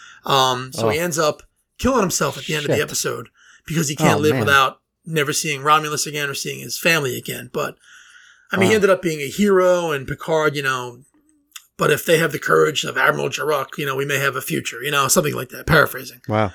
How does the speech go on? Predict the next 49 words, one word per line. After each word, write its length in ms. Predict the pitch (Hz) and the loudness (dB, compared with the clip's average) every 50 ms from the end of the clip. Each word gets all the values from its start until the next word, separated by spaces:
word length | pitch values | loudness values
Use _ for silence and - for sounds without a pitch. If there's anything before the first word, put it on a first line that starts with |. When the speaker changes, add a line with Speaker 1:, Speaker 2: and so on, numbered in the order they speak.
| - - - | -8 -16 -8
Speaker 1:
Great 220 | - - 269 247 | -2 0 2 2
episode, 460 | 240 208 185 113 113 - 180 170 165 147 | 2 0 0 2 2 2 2 0 -2 -6
Speaker 2:
Wow. 40 | - - | -4 -2
Speaker 1:
powerful 320 | - 170 170 - - - | 0 0 0 0 -4 -8
performance. 680 | - 147 - - 160 147 143 143 143 139 - - - - | -8 -10 -12 -10 -8 -6 -6 -6 -6 -6 -6 -6 -6 -4
Um, 360 | 156 151 143 139 139 139 139 - - - - - - - - - - | -2 -2 0 0 -2 -2 -6 -12 -14 -18 -20 -18 -18 -18 -20 -10 -4
just 200 | - 247 - - | 0 2 2 2
stuck 220 | - 269 254 262 - | 4 2 2 2 2
right 100 | 294 269 | 0 0
in 60 | 240 | 2
the 60 | 269 | 2
middle 220 | 269 285 285 285 285 | 2 2 2 2 -2
of 80 | 277 | 0
the, 300 | 285 285 277 269 240 - - | 0 0 0 -2 -4 -8 -6
of 100 | 208 233 | -4 -2
the 80 | 285 240 | 0 0
season. 500 | - 320 330 254 202 220 233 233 233 175 170 | 0 2 2 0 0 -2 -4 -6 -10 -12 -6
Wasn't 300 | 160 160 170 160 165 156 | -2 -2 -2 -2 -2 -6
a 40 | |
finale, 340 | - - 202 226 233 240 240 | -4 0 2 2 4 4 2
wasn't 280 | 202 170 151 143 151 143 | 2 2 0 0 -2 -8
a 20 | |
beginning, 340 | 139 160 165 185 180 180 180 | -6 -4 -2 -2 -2 -2 -4
wasn't 220 | 170 165 160 185 185 | -2 -2 -2 -2 -4
a 40 | - | -4
two-parter, 420 | 196 - - 170 156 151 143 143 | -4 -4 -2 0 2 4 4 4
but 40 | 143 | 2
it 40 | 151 | 0
was 100 | 143 - | -4 -4
just 140 | - - | -6 -6
a 20 | - | -6
great 240 | - 156 160 156 147 | -2 -2 -2 0 -2
episode, 440 | 143 - - - 147 143 143 139 | -4 -4 -4 0 2 0 0 0
great 200 | - 147 143 143 | 0 -2 -2 -2
actor. 320 | 135 127 - - - 127 127 123 | -2 -4 -6 -8 -12 -12 -2 2
Speaker 2:
Yeah. 220 | 117 117 113 107 - - _ _ _ _ - | 4 4 4 4 0 -8 _ _ _ _ -4
Speaker 1:
Um, 320 | - 139 139 139 135 131 - | 0 0 2 2 0 -2 0
good 140 | - 208 175 | 0 0 2
job, 220 | 254 - - - _ _ _ _ _ _ _ _ - - _ | 2 0 0 -4 _ _ _ _ _ _ _ _ -20 -16 _
James 280 | - - 165 196 190 - | -2 0 0 2 0 2
Sloyan. 360 | - 160 185 156 123 123 - _ _ _ _ _ _ _ _ _ _ _ _ _ - | 2 2 2 2 0 -4 -12 _ _ _ _ _ _ _ _ _ _ _ _ _ -4
Speaker 2:
Very 180 | 127 156 151 | 0 2 2
nice. 300 | 131 139 143 117 - - | 4 4 4 2 0 0
Yeah, 160 | 143 147 117 107 | 2 4 4 4
I 60 | 117 | 2
barely 420 | 107 - - 117 131 135 139 143 | 0 0 2 2 4 4 4 2
remember 240 | 139 139 139 139 131 | 2 2 0 0 0
that 140 | 110 107 104 | 0 0 0
episode. 400 | 101 - - - 101 104 110 | -2 -4 -6 -8 -6 -6 -6